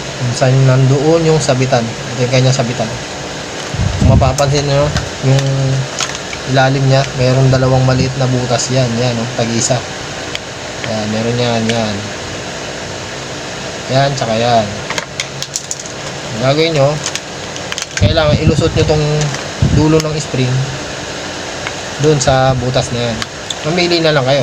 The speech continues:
Dalawa naman kasi yan, eh. Ha? Ayan na ito. Ayan, paglulusot nyo. Pag hindi nyo nailusot yan, guys, hindi nyo naitutok yan dyan sa mismong maliit na butas na yan. Yan, yan, yan. Masisira tong cord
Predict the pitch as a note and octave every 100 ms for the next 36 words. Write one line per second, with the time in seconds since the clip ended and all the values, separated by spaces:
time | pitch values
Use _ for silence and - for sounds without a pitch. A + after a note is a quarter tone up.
0 | G#2+ A#2 B2+ C3 C3 B2 B2+ A#2+ G#2+ G2
1 | - A#2+ - - - - - - - -
2 | - - - - - - A2+ A#2+ B2 A#2
3 | G2 G#2 G#2 G#2+ G#2 G#2+ G#2+ - - -
4 | - - - - C#3 D#3+ F3 F#3 F#3+ F3+
5 | F3 E3+ E3 - D3+ C#3+ C#3 C3+ C#3+ -
6 | - C3+ C#3 C#3+ C#3+ C#3 C#3+ C3+ C#3 C3+
7 | C3 C3 C3 C3+ C3 B2+ C3 B2 A#2+ B2
8 | B2 B2 A#2+ A2+ B2 A#2+ A#2+ A#2+ - -
9 | - - - - - - - - - -
10 | - - - - - A2 A#2 C3 C3+ C3
11 | A#2+ A#2+ B2 C#3 C#3 - - - - -
12 | - - - - - - - - - -
13 | - - - - - - - - B2 C3
14 | C3+ C3+ C3 C3+ C3 B2+